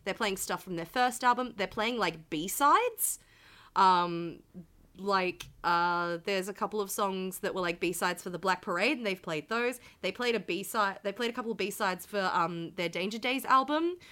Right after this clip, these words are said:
which are, like, these, like, one minute, very short, very punchy, ridiculous punk songs.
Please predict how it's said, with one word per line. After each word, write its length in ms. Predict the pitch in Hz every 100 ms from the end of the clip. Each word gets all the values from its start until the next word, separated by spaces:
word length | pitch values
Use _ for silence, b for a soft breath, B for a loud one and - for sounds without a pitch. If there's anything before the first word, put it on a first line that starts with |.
| B
which 200 | 208 208
are, 60 | 254
like, 220 | 196 202
these, 220 | 220 226
like, 160 | 214 208
one 440 | 214 180 208 233
minute, 280 | 220 233 190
very 420 | 190 170 196 196
short, 400 | 226 - 190 180
very 400 | 185 190 185 190 -
punchy, 600 | - - 196 - 202 185 -
ridiculous 540 | 190 190 - 180 190
punk 280 | - 196 185
songs. 540 | - 247 311 427 -